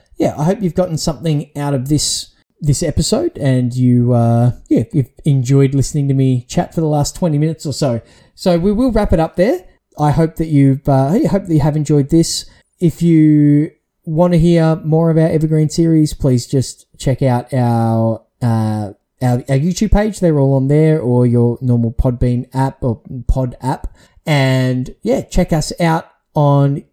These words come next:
uh, YouTube and on Twitch and on Twitter at Magic Beans Cast. You can, uh, follow us just by searching Magic Beans Cast on those platforms, and you'll find us pretty readily. Again, a reminder, we are brought to you by Josh and Pat's M T G Bazaar.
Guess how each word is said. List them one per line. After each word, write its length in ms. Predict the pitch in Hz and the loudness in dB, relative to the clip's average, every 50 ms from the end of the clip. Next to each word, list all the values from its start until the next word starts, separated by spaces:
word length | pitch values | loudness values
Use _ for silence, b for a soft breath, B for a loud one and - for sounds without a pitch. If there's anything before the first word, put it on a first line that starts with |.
| _ _ _ _ | _ _ _ _
uh, 560 | 139 127 123 120 117 117 117 113 117 117 120 | -2 0 0 2 2 2 2 2 2 0 -2
YouTube 840 | 123 - - 139 131 139 143 - - 156 143 139 139 139 135 147 - - | -2 -4 -6 -2 0 0 0 0 0 2 4 4 4 2 2 -2 -6 -6
and 160 | - 143 120 117 | -2 0 0 2
on 220 | 117 113 113 120 | 2 2 0 -2
Twitch 400 | - - 185 - - - - - - - | 0 -2 -2 -2 -2 -10 -12 -12 -4 0
and 180 | 139 120 117 | 0 2 2
on 140 | 117 117 117 | 2 0 -2
Twitter 340 | - - 165 165 180 170 - - | 0 0 0 2 2 0 0 -4
at 160 | 127 - 123 | -6 -4 -2
Magic 260 | 123 120 135 151 - | -2 -2 -2 -4 -2
Beans 240 | 143 151 165 156 - | -2 -2 -2 -2 -4
Cast. 460 | - 165 156 156 151 147 - - - | -2 -2 0 2 0 0 -2 -4 -8
You 80 | 135 - | -4 -2
can, 260 | 127 117 120 139 - _ _ - | -2 -2 -2 -4 -8 _ _ -2
uh, 180 | 131 117 117 117 | 0 0 0 0
follow 300 | - - 135 127 123 123 | 0 -2 -2 0 0 0
us 100 | - - | -2 -4
just 140 | 131 - | -8 -6
by 80 | - 117 | -4 -4
searching 640 | 113 - 131 117 - - 127 120 113 113 113 B B B B B _ _ _ | -2 -2 -4 -6 -4 -4 -2 -2 -2 -2 -4 B B B B B _ _ _
Magic 280 | 131 120 - - - | -2 -2 -2 -4 -2
Beans 220 | - 120 123 120 - | 0 0 0 0 -2
Cast 400 | - 127 127 120 117 - - - - | -2 -2 0 0 0 -2 -4 -14 -8
on 480 | - 117 113 113 117 113 113 110 117 - | -4 -2 0 2 2 2 0 0 -4 -4
those 240 | - 117 110 110 - | -2 -2 -2 -2 -2
platforms, 520 | - - 110 - - 120 113 110 113 117 | -4 -6 -6 -6 -6 -8 -6 -6 -6 -6
and 100 | 113 107 | -6 -6
you'll 100 | 104 101 | -6 -6
find 320 | - - 113 107 104 104 104 | -6 -6 -6 -6 -4 -4 -4
us 160 | 101 - - | -6 -6 -8
pretty 320 | - - - 117 110 101 | -10 -8 -6 -6 -6 -4
readily. 540 | 101 135 160 175 175 175 180 185 170 - - _ _ _ _ _ - | -2 -2 -2 0 0 2 2 0 0 -2 -8 _ _ _ _ _ -4
Again, 360 | 143 - 160 156 151 143 139 | -2 -2 0 -2 -2 -2 -4
a 60 | 131 | -4
reminder, 640 | 123 120 123 123 131 135 135 135 131 131 131 127 120 b b b b b - | -4 -2 -2 0 0 0 0 0 2 2 2 0 -2 b b b b b -2
we 140 | 151 143 135 | 0 2 2
are 40 | 127 | 2
brought 240 | 123 127 131 131 - | 0 -2 -4 -4 -2
to 100 | - 135 | 0 0
you 120 | 123 120 | 0 2
by 180 | 127 120 117 110 | 2 0 0 0
Josh 300 | - 123 117 113 - - - | 0 -2 -2 -2 -4 -6 -6
and 100 | 120 117 | -2 -2
Pat's 340 | - 127 123 - - - - - | 0 0 -2 -4 -6 -12 -8 -2
M 160 | 120 120 117 | -2 -2 0
T 160 | 120 - 131 120 | 0 0 -2 0
G 200 | 117 120 113 113 | 0 0 0 0
Bazaar. 540 | - 113 117 143 160 165 165 170 160 - | 0 0 0 2 2 4 2 2 0 -2